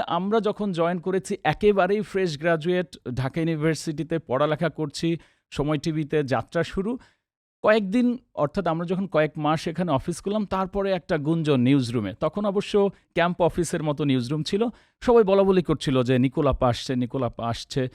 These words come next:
এবং তিনি যে এতটা গ্রহণযোগ্য একজন মানুষ, এবং তিনি, আহ, এরপরে অবশ্য অ্যাসাইনমেন্ট ভাগ করে দিতেন সবাইকে, যিনি এখন আসলে যমুনা টেলিভিশন অ্যাসাইনমেন্ট এডিটরের গুরু দায়িত্ব পালন করেন। এই মানুষটি কত সুন্দর যে মানুষকে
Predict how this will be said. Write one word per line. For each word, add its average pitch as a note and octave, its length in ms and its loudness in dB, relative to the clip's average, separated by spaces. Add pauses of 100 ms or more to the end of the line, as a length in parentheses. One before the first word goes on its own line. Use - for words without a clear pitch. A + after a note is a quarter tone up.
(220)
এবং G3+ 220 2
তিনি A3+ 180 0
যে A3 120 0 (200)
এতটা A#3+ 600 4 (120)
গ্রহণযোগ্য F3+ 680 0
একজন C3 300 2
মানুষ, C3 420 0
এবং E3+ 240 -4
তিনি, G3 280 -2 (460)
আহ, C3 120 2 (100)
এরপরে G#3+ 400 6
অবশ্য G3 240 -2 (160)
অ্যাসাইনমেন্ট G#3 800 0
ভাগ D3 240 2
করে D#3 160 0
দিতেন C#3 280 0
সবাইকে, A#2 500 -2 (260)
যিনি D3 340 -2 (160)
এখন C#3 300 0
আসলে D#3+ 260 -2
যমুনা C3 320 2
টেলিভিশন C#3 600 -2
অ্যাসাইনমেন্ট C#3+ 460 -4
এডিটরের C#3+ 500 0 (380)
গুরু C#3 360 2
দায়িত্ব D#3 360 4 (100)
পালন F3+ 320 4
করেন। G3+ 260 2 (320)
এই A#3 280 2
মানুষটি G#3 560 2 (300)
কত G3+ 300 -2
সুন্দর A3+ 400 2
যে G#3 160 2
মানুষকে C3+ 800 0